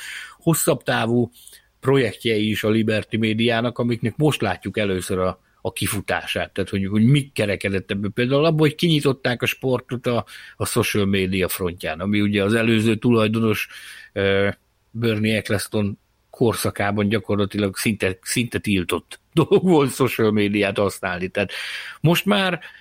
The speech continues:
gyakorlatilag nem kell neked leülni a televízió elé, hanem akárhol vagy,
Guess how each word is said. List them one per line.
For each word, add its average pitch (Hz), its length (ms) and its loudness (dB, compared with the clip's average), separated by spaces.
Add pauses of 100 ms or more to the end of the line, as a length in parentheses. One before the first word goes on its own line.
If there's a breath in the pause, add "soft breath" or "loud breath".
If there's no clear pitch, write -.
(200 loud breath)
gyakorlatilag 170 580 2
nem 180 180 2
kell 107 220 -2
neked 107 280 0
leülni 110 420 2
a 107 60 4
televízió 104 720 0
elé, 135 260 2
hanem 135 380 0
akárhol 101 600 0
vagy, 123 340 0